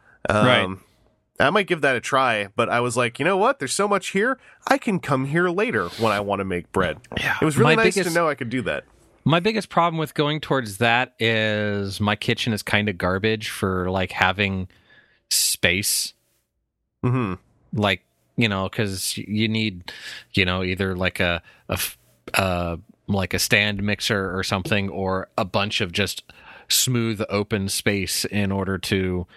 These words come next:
Speaker 2: like, knead bread and get that where it needs to go, huh, uh, along the way. And I just don't have that in my kitchen because the,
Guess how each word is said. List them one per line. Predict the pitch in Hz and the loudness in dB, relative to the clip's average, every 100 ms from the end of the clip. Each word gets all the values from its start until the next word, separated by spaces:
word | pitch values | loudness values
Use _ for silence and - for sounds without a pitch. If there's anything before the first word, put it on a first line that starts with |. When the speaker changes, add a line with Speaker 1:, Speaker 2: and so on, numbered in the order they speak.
| - - | -10 -2
Speaker 2:
like, | 98 - | -2 0
knead | 92 101 98 90 | 0 0 -2 -2
bread | 98 95 92 | 0 0 0
and | 87 92 | -4 -4
get | 95 | -2
that | - 95 98 | 0 -2 -2
where | 95 87 | -4 -4
it | |
needs | 95 90 | -4 -6
to | - | -6
go, | - 104 98 87 85 _ _ | -2 0 0 -4 -8 _ _
huh, | - 104 90 - - - - | 0 0 0 -8 -20 -14 0
uh, | 104 98 95 90 | 2 2 0 0
along | 110 107 104 101 | 0 0 -2 -2
the | 95 | 0
way. | 101 104 98 90 - _ _ _ - | 0 0 0 -4 -8 _ _ _ 2
And | 98 95 92 | 2 2 -2
I | 92 | -2
just | 92 98 - 82 - | -2 -2 -4 -6 -4
don't | 92 - | -2 0
have | 98 92 | 0 2
that | 90 90 | 0 -2
in | |
my | 87 87 | -2 -2
kitchen | - 101 90 85 | -2 -2 -2 -4
because | 87 - 95 87 85 82 - - | -4 -2 0 0 -2 -6 -8 -4
the, | 92 90 87 87 | -2 -2 -2 -4